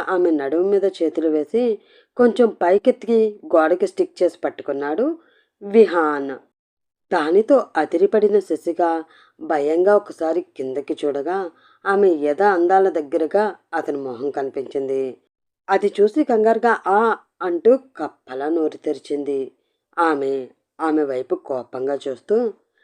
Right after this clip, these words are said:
"తెరిచింది చాలు, ఇంకా నోరు మూయ్, లేకపోతే అమాంతం మా ప్యాలెస్ మొత్తం ఆ నోట్లోకి వెళ్ళిపోయేటట్లుంది. అంత పెద్దగా తెరిచావు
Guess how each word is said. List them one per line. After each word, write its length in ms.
"తెరిచింది 560
చాలు, 260
ఇంకా 260
నోరు 260
మూయ్, 300
లేకపోతే 600
అమాంతం 580
మా 100
ప్యాలెస్ 580
మొత్తం 540
ఆ 160
నోట్లోకి 500
వెళ్ళిపోయేటట్లుంది. 1160
అంత 340
పెద్దగా 520
తెరిచావు 520